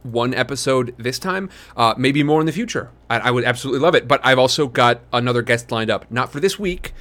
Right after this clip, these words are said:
not for this coming week, but I've got another guest, and I would love to just keep rolling guests into it. And if people become part of the permanent cast, I'm not gonna be mad about that, am I? No, I'm not. <laughs> So, um, yeah, I,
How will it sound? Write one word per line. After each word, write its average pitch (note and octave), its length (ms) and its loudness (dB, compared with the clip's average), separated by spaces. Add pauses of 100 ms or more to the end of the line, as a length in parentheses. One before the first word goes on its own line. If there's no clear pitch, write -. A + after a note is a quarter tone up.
(300)
not A2 100 -8
for C3 60 -8
this C3+ 100 -8
coming D#3 240 0
week, C3+ 280 -2
but A2+ 240 6
I've G#2+ 160 0
got A2 260 2
another C3 220 -2
guest, C3+ 280 4
and A#2 120 -2
I A2+ 60 2
would A2 120 -2
love A2+ 160 0
to - 100 -12
just A2+ 300 -6 (160)
keep A#2+ 340 -8
rolling G#2+ 460 -2
guests G2+ 380 -4
into A2+ 260 -4
it. G#2 100 -2
And A#2 120 -2
if A2+ 160 -10
people F#3+ 200 -10
become E3 240 -6
part E3 140 -4
of D3 40 -6
the C3+ 60 -8
permanent D3+ 360 -6
cast, F3+ 440 -2 (480)
I'm - 280 -10
not - 320 -14
gonna - 220 -10
be - 180 -14
mad - 400 -14
about - 480 -12
that, - 500 -12 (420)
am - 200 -14
I? - 220 -18 (800)
No, - 260 -18
I'm - 160 -18 (100)
not. - 1160 -6
<laughs> - 120 -20
So, C3+ 360 0 (400)
um, G#2+ 500 2 (160)
yeah, F3+ 180 0
I, C3 100 4